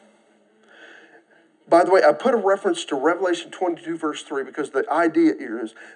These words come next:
that man will work by the to-, he will, he will make a living by the toil of his hands until the last chapter of the whole Bible, Revelation twenty-two, verse three,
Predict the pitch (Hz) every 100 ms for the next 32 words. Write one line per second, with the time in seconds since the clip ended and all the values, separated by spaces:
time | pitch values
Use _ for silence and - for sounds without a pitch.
0 | - - 151 185 202 170 127 117 139 190
1 | 160 - 80 - - - 151 127 147 135
2 | 135 170 175 170 175 165 135 - - -
3 | 208 202 - - - 151 - 143 131 -
4 | 185 165 147 147 139 - - - - 151
5 | 151 151 - 226 165 143 - - _ 151
6 | 139 151 190 202 - - 202 180 - 160
7 | 156 156 135 - 190 180 151 139 131 131
8 | - - - 170 165 160 151 139 - 190
9 | 175 170 170 151 139 131 - 131 123